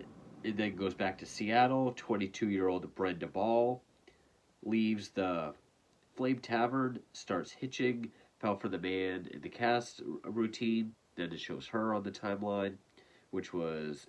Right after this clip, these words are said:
June first of seventy-four. It goes into his careful, meticulous planning, how he just trolled back and forth, uh,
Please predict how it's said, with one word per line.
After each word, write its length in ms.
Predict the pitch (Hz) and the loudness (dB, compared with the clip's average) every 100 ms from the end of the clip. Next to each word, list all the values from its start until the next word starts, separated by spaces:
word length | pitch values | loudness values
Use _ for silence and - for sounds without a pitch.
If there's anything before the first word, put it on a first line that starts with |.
| - | -10
June 260 | - 85 | -4 -4
first 460 | 76 - 98 98 - - | -4 0 0 0 -6 -12
of 100 | 98 | -6
seventy-four. 680 | 101 92 95 - 95 95 - _ - _ - - - - - - | -6 -4 -8 0 0 0 -4 _ -20 _ -20 -20 -20 -20 -20 -8
It 100 | 117 | 2
goes 280 | 143 139 | 4 6
into 160 | 165 147 | 4 2
his 260 | 131 101 - | 0 -2 -2
careful, 680 | - 151 151 151 147 139 - _ _ _ _ - | 0 0 2 0 2 2 -4 _ _ _ _ -14
meticulous 680 | 113 107 104 123 120 92 - | -4 -4 -4 -4 -2 -2 -4
planning, 600 | - 139 123 120 120 117 _ - _ - - _ | -6 -2 2 2 0 -2 _ -20 _ -20 -20 _
how 180 | 110 107 | 2 2
he 220 | 98 107 | 2 -2
just 420 | 98 104 95 - - | -2 0 -2 -2 -14
trolled 540 | - - 107 110 110 101 | -12 -2 2 2 2 0
back 300 | 85 98 - | -2 -4 -4
and 140 | 90 | -12
forth, 440 | - 101 104 101 - _ _ - _ - | -2 2 4 2 -2 _ _ -20 _ -4
uh, 260 | 90 78 | 0 0